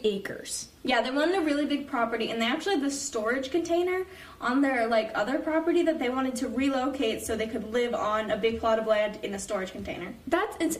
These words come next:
Speaker 1: and I mean, like, okay, a disability you don't get that much money from. How were, in the hell were they gonna buy forty acres of land?
Speaker 2: Well, I mean, they could have had family money. Can we just, you're not even gonna comment on the storage container, though?
Speaker 1: Okay, yeah, the storage containers. <laughs>
Speaker 2: Okay.
Speaker 1: That's fucking weird.
Speaker 2: And this was two thousand nine, I think?
Speaker 1: Yeah,
Speaker 2: So
Speaker 1: two thousand.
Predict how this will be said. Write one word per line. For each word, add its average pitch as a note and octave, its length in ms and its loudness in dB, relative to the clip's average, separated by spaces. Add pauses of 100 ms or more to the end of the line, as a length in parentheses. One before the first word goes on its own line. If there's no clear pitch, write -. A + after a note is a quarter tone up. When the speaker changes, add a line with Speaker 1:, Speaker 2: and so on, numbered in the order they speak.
Speaker 1:
and C4+ 140 4
I D4+ 60 2
mean, D4+ 280 2
like, B3+ 240 2
okay, G#3+ 560 0
a A#3+ 60 4
disability B3 600 2
you A#3+ 120 2
don't A#3 220 0
get - 160 -2
that G#3+ 200 2
much A#3 240 0
money G#3+ 280 2
from. D#4 480 0 (560)
How D#4+ 280 4 (180)
were, - 120 -2 (120)
in E4 160 2
the D#4+ 80 0
hell E4+ 260 0
were C#4+ 120 4
they C#4+ 100 4
gonna C#4+ 160 0
buy B3+ 220 0
forty D4 500 0
acres A#3+ 380 0
of G3+ 120 -2
land? G#3 400 -4 (100)
Speaker 2:
Well, G4+ 120 4
I G#4+ 60 2
mean, A#4 80 2
they A#4+ 80 0
could A#4 140 0
have E4 160 2
had - 80 -10
family G3 300 -4
money. G3 320 -6 (120)
Can D#4 100 6
we B4+ 80 4
just, D#5 240 0
you're C#4 540 0
not A#4+ 100 2
even B4 200 0
gonna F#4+ 100 2
comment F4 280 4
on E4+ 100 6
the C4+ 60 2
storage C4 360 -2
container, D#4+ 400 4
though? E4 80 6
Speaker 1:
Okay, C4 200 4
yeah, G#3 140 0
the G#3 140 0
storage A4 280 4
containers. D#4+ 580 2
<laughs> - 40 -2
Speaker 2:
Okay. F4 160 6
Speaker 1:
That's G#4+ 200 2
fucking F4 300 2
weird. C#4 200 4
Speaker 2:
And C4+ 200 0
this G4+ 160 2
was B4 200 -4
two F4+ 180 2
thousand E4 640 4
nine, C4 360 2
I A4 160 2
think? B4 300 0
Speaker 1:
Yeah, C#4+ 220 6
Speaker 2:
So E4+ 80 6
Speaker 1:
two F#4 80 2
thousand. G4 260 -2